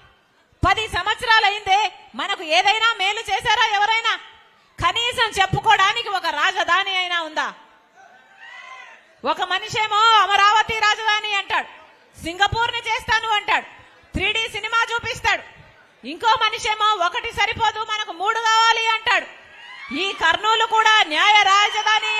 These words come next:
అంటాడు. ఏమైంది? మూడిట్లో కనీసం ఒకటైనా అయిందా? మొత్తం అంతా గందరగోళమే. ఒక్కరికంటే ఒక్కరికైనా చిత్తశుద్ధి ఉందా? మనం ఏమి సాధించుకున్నట్టు?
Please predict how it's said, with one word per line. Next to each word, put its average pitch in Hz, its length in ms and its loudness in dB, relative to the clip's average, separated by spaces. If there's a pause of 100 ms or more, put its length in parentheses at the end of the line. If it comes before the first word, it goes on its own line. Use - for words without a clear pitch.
అంటాడు. 370 320 -2 (800)
ఏమైంది? 440 440 0 (580)
మూడిట్లో 427 520 0 (120)
కనీసం 427 320 -4 (120)
ఒకటైనా 453 520 0
అయిందా? 403 320 2 (760)
మొత్తం 392 340 0 (100)
అంతా 466 220 0 (140)
గందరగోళమే. 392 680 2 (580)
ఒక్కరికంటే 440 680 2 (140)
ఒక్కరికైనా 427 540 0 (100)
చిత్తశుద్ధి 415 480 -8
ఉందా? 392 180 0 (680)
మనం 370 220 -4 (160)
ఏమి 453 220 -4
సాధించుకున్నట్టు? 453 760 -2